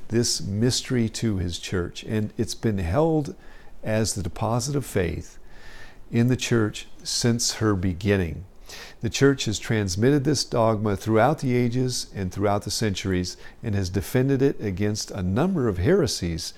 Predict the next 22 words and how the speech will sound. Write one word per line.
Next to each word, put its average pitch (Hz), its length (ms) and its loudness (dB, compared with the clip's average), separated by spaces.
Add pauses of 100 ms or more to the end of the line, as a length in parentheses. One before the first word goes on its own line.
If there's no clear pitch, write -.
(260)
that 104 120 2
have 95 140 0
cropped 90 460 0
up. 78 180 -2 (3500)
So - 320 8
the 120 120 2
dogma 196 380 2
of 151 60 4
the 135 80 4
Holy 135 240 2
Trinity 113 420 2
is 101 160 -2
a 107 80 2
matter 113 340 2
of 104 100 0
the 98 100 0
deposit 113 520 0
of 110 120 0
faith 101 520 -2
in 98 200 -2
the 90 100 -2
church. - 720 -8